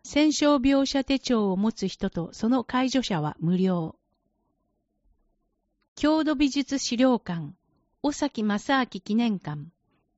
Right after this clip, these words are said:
電話、零八三四六二の三一一九。二次元コードがあります。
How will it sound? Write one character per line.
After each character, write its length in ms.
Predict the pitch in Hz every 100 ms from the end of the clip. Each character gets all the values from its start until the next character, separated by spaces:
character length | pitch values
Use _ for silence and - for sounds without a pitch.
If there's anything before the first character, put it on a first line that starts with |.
| -
電 240 | 254 262
話、 220 | 247 233 - _ _
零 200 | 208 277 294
八 220 | 302 -
三 300 | - 214 214
四 260 | 208 175 - _ _ -
六 280 | 214 -
二 260 | 285 285 233
の 220 | 175 165 -
三 440 | - 254 269 277
一 320 | 262 269 202 -
一 260 | 165 -
九。 400 | - 226 185 131 - _ _ _ _ _ -
二 120 | 208
次 120 | 233
元 200 | 247 262
コ 180 | 254 262
ー 40 |
ド 80 | 196
が 140 | 165 156
あ 60 |
り 100 | 156
ま 160 | 160 160
す。 160 | -